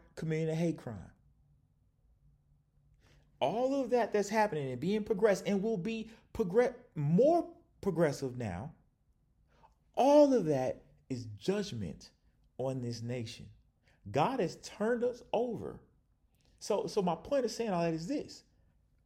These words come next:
Racism's not going away. As much as Joe Biden screams on that microphone yesterday about race,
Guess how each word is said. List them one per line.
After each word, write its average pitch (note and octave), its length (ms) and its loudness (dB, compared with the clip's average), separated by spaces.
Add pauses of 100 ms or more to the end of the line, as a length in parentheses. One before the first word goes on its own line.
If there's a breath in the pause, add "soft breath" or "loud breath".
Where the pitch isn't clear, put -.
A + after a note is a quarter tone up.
(220)
Racism's A3+ 680 2
not C#3 260 0
going G#3 280 0
away. D#3+ 480 -4 (1300 soft breath)
As E3 160 6
much A#3 280 2
as B3 140 -4
Joe A#3 220 6
Biden G#3+ 360 -2
screams A#3+ 440 -2
on B3 100 2
that A#3+ 160 0
microphone G3 600 0
yesterday A#2+ 540 -2 (260 soft breath)
about C#3+ 380 4
race, G#3+ 260 2